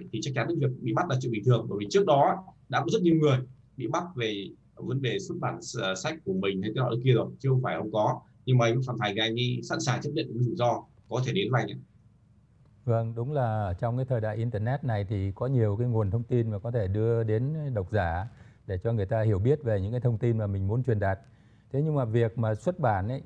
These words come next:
Speaker 2: của nhà xuất bản tự do hay là của anh Phạm Thành ấy, là nó khẳng định một cái điều nữa là một cái quyền tự do xuất bản. Khi
Speaker 1: Dạ.
Speaker 2: mà chúng ta cần xuất bản ấy, thì chúng ta cứ việc chúng ta xuất bản chứ không cần phải xin phép ai cả.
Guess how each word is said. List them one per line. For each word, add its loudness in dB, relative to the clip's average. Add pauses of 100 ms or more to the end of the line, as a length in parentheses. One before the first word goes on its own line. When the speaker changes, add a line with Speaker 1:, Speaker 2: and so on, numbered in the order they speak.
(140)
Speaker 2:
của 0
nhà 0
xuất -2
bản -2
tự -6
do 2
hay 0
là -2
của -4
anh 0
Phạm -6
Thành 0
ấy, -4 (460)
là 2
nó 0
khẳng 0
định 0
một -2
cái -4
điều 4
nữa -2
là -2
một -2
cái -10
quyền 4
tự -8
do 0
xuất -6
bản. -6 (1400)
Khi 4
Speaker 1:
Dạ. 6
Speaker 2:
mà 2
chúng -4
ta 0
cần 0
xuất 0
bản -2
ấy, -4
thì -4
chúng -8
ta 0
cứ 0
việc 2 (100)
chúng -8
ta -6
xuất -6
bản -6
chứ -14
không -8
cần -4
phải -8
xin -4
phép -2
ai -4
cả. -8